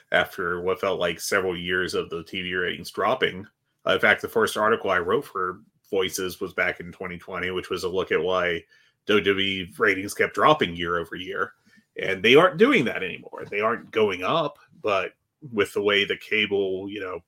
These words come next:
plug pulling has, uh, or, you know, cord cutting, I should say, uh, has been going on, uh,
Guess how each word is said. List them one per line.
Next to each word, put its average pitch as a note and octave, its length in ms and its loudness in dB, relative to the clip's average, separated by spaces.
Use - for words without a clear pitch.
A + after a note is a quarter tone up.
plug A2+ 260 2
pulling G2 500 -2
has, F2+ 380 0
uh, F2 280 -2
or, F2 160 -6
you G#2 140 -8
know, F2+ 200 -4
cord B2 300 4
cutting, F#2+ 260 0
I F2 60 -2
should F2+ 220 -12
say, F2 360 -6
uh, F#2 260 -4
has G2 160 -6
been F#2 160 -10
going F#2 300 -4
on, F#2 360 -6
uh, C3 40 -12